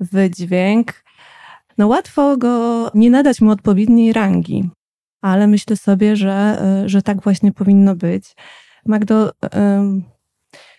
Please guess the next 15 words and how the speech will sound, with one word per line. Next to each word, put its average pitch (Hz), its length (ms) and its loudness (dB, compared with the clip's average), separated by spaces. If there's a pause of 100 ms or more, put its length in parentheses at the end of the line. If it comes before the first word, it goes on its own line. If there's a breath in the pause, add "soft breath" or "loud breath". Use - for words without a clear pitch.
(200 soft breath)
czym 349 180 4
jest 330 160 2
klaps 214 320 -2
dla 220 200 0
dziecka? 170 560 -4
Bo 170 140 -2
my 214 160 4
sobie 214 300 0
możemy 208 300 2
mieć 208 340 0
pewne 208 280 2
wyobrażenie 202 640 2
o 185 120 -2
tym, 175 240 -2
czym 180 280 -4